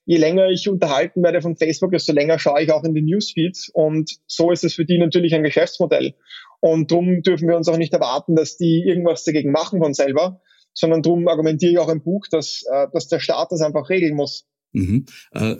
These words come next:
Speaker 2: Fake News ist eine eigene Industrie geworden mittlerweile. Welche Rolle spielt Russland darin?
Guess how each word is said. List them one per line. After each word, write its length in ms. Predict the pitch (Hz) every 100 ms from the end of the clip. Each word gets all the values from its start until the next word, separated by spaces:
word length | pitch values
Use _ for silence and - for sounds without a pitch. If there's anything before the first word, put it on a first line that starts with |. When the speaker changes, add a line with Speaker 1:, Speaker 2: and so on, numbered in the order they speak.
| 104
Speaker 2:
Fake 300 | - 127 147
News 200 | 156 147
ist 140 | 147 151
eine 220 | 135 131
eigene 360 | - 120 135 131
Industrie 720 | 131 123 - 101 107 170 - _
geworden 420 | 135 110 104 156
mittlerweile. 640 | 139 - 131 107 95 135 170 - _
Welche 400 | - 120 - 147
Rolle 240 | 127 143
spielt 420 | 143 - 151 139
Russland 600 | 117 139 - 95 87 - 92
darin? 340 | 90 90 90